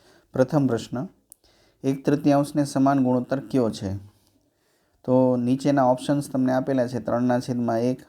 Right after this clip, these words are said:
બેના છેદમાં ત્રણ, બેના છેદમાં છ અને ત્રણના છેદમાં બે. તો વિદ્યાર્થી મિત્રો, સૌપ્રથમ તો એ જોઈએ કે એકના છેદમાં ત્રણ છે, તેનો વ્યસ્ત ત્રણના છેદમાં એક થાય, એટલે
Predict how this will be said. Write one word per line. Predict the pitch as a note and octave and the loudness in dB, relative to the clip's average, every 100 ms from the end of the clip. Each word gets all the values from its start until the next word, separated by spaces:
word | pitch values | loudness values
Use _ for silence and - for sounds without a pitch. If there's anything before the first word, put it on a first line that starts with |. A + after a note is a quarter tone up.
| _ | _
બેના | A2+ A2+ A#2+ | -6 -2 -2
છેદમાં | A#2 A#2+ A2+ A2 | -2 -4 -2 -4
ત્રણ, | A2 A#2+ C3+ - - | -2 -4 -6 -12 -8
બેના | A2 A#2+ | -4 -2
છેદમાં | A#2+ A#2+ A2+ A2+ | -4 -4 -2 -4
છ | A2+ | -4
અને | B2 A#2 | -4 -2
ત્રણના | G#2+ A2+ A2+ G#2+ | -4 -4 -2 -2
છેદમાં | A2 G#2 C#3 E3 - | -2 -4 -4 -8 -4
બે. | G#2+ G2+ G2 G2+ _ _ _ _ _ _ _ _ _ | -2 -2 -4 -10 _ _ _ _ _ _ _ _ _
તો | - B2 | -6 0
વિદ્યાર્થી | B2 C3+ D3 C#3+ D3+ | 2 4 2 4 2
મિત્રો, | D3 | 2
સૌપ્રથમ | C3 C#3 C#3 C#3+ C3+ C#3+ | 0 0 0 -2 0 -2
તો | C#3 C#3 C3+ C3+ - _ _ _ - | 2 2 2 -2 -8 _ _ _ -4
એ | C3 | -2
જોઈએ | C3+ C#3+ C#3 B2 | 2 4 4 2
કે | B2 A2+ | -2 -4
એકના | - D3+ | 0 0
છેદમાં | C#3+ C#3+ C#3+ C3+ | 2 0 0 0
ત્રણ | C3+ C3+ C3+ | 0 0 -2
છે, | B2+ | -2
તેનો | B2+ B2+ | 0 0
વ્યસ્ત | C3 C3 | 0 0
ત્રણના | - C3 C3 | -2 0 2
છેદમાં | B2 A#2 A2+ A#2 | 0 -2 -2 -2
એક | A2 | -4
થાય, | G#2+ G#2 | -6 -4
એટલે | G#2+ | -4